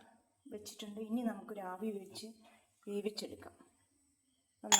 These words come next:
അടച്ച് വെച്ചിട്ട് ആവി, നമുക്കൊരു കുക്കർ എടുത്ത് അതിനകത്ത് വയ്ക്കാം. ഇവിടെ ഇതിന് മണ്ട വെച്ചിട്ടുണ്ട്. ഇതിൻ്റെ മണ്ട വെച്ച് ഒരു അരമണിക്കൂർ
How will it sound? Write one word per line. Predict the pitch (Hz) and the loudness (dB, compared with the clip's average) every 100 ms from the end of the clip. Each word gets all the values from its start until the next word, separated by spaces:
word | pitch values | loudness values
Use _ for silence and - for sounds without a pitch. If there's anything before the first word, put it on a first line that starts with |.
| 180 | 8
അടച്ച് | 185 - 220 | 4 2 -2
വെച്ചിട്ട് | 202 - - 220 202 | -2 -6 -6 -8 -4
ആവി, | 190 185 208 - - - - _ _ _ _ | -4 -4 -8 -10 -20 -20 -20 _ _ _ _
നമുക്കൊരു | 220 233 240 | 2 2 2
കുക്കർ | 233 - 269 226 | 0 6 8 8
എടുത്ത് | - 226 | 6 6
അതിനകത്ത് | 202 196 185 | 6 0 0
വയ്ക്കാം. | 160 - - - - _ _ _ - | -2 -4 -8 -16 -20 _ _ _ -6
ഇവിടെ | 233 214 | 0 4
ഇതിന് | 233 240 | 6 6
മണ്ട | 226 220 220 | 4 4 4
വെച്ചിട്ടുണ്ട്. | 214 - 185 - 202 196 220 - - - - | 4 -4 -8 -8 -6 -4 -6 -10 -16 -16 -4
ഇതിൻ്റെ | 208 208 202 - - - _ _ _ _ _ - | 4 4 4 -2 -14 -20 _ _ _ _ _ -6
മണ്ട | 208 196 | -4 -2
വെച്ച് | 185 - - - - 160 175 170 226 | -4 -8 -18 -20 -12 -6 -6 -4 -4
ഒരു | 185 | -2
അരമണിക്കൂർ | 185 185 180 - 180 | -2 0 0 0 -6